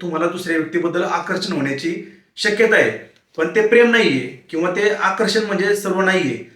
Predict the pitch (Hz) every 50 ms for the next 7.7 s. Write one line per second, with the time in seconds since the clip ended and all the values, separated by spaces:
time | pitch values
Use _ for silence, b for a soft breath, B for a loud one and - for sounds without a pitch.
0 | b b b b b 151 147 156 180 180 175 160 156 165 180 196 196 196 202 196
1 | 196 190 185 190 190 190 196 196 190 156 151 - - 160 151 - - - - 185
2 | 185 190 190 190 - - - - 123 135 151 175 190 190 - - - - - 180
3 | 165 180 190 202 202 208 - - 170 151 156 170 170 - 160 147 147 143 143 139
4 | 147 143 135 131 131 - - B B B B B B B B B B - 147 151
5 | 156 180 175 - 175 160 156 180 180 180 185 190 190 190 185 185 180 - 190 180
6 | 185 185 196 196 185 170 156 160 151 151 165 160 160 156 165 160 160 160 165 170
7 | 185 185 185 175 170 165 147 147 143 143 135 131 135 135